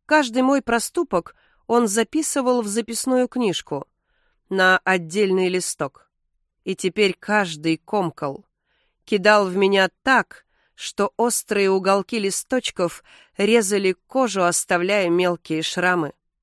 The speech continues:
В какой-то момент я даже прикрываю глаза, чуть сильнее сжимая руку Тихона,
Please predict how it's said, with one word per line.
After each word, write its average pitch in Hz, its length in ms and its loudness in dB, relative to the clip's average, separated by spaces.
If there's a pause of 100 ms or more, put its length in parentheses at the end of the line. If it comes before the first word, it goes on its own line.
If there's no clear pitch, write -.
(260)
В - 100 -20
какой-то 214 440 0
момент 214 480 0
я 190 320 0
даже 185 380 -4
прикрываю 196 680 -2
глаза, 190 560 2 (420)
чуть - 320 -2
сильнее 220 640 0
сжимая 190 640 0
руку 196 260 -4
Тихона, 170 640 -4